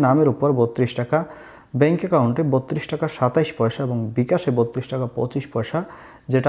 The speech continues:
আগের তুলনায় অনেকটা কম বর্তমানে। বিনিয়াল থেকে বত্রিশ টাকা উনিশ পয়সা করে রেট পাবেন। ওয়েস্টার্ন ইউনিয়ন থেকে নামের উপর বত্রিশ টাকা শূন্য তিন পয়সা, ব্যাংক অ্যাকাউন্টে বত্রিশ টাকা এগারো পয়সা এবং বিকাশেও বত্রিশ টাকা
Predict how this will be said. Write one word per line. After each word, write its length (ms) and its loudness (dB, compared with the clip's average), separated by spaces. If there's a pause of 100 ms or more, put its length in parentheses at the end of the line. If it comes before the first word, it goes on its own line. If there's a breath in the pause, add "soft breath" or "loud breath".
আগের 220 0
তুলনায় 280 -2 (100)
অনেকটা 280 -2 (120)
কম 120 0 (120)
বর্তমানে। 400 -4 (680 loud breath)
বিনিয়াল 300 4 (100)
থেকে 240 0
বত্রিশ 360 0
টাকা 200 -4
উনিশ 240 -2
পয়সা 300 -2
করে 240 -2
রেট 220 -2
পাবেন। 220 2 (440 loud breath)
ওয়েস্টার্ন 400 2 (100)
ইউনিয়ন 340 0
থেকে 160 -8 (160)
নামের 280 4
উপর 160 -4 (140)
বত্রিশ 400 -4
টাকা 140 -4 (100)
শূন্য 180 -4 (120)
তিন 120 0 (100)
পয়সা, 260 -2 (540 loud breath)
ব্যাংক 220 4
অ্যাকাউন্টে 360 -4 (120)
বত্রিশ 380 -2
টাকা 140 -4 (100)
এগারো 260 0
পয়সা 300 -2
এবং 100 -4 (200)
বিকাশেও 480 -2
বত্রিশ 400 -4
টাকা 200 -4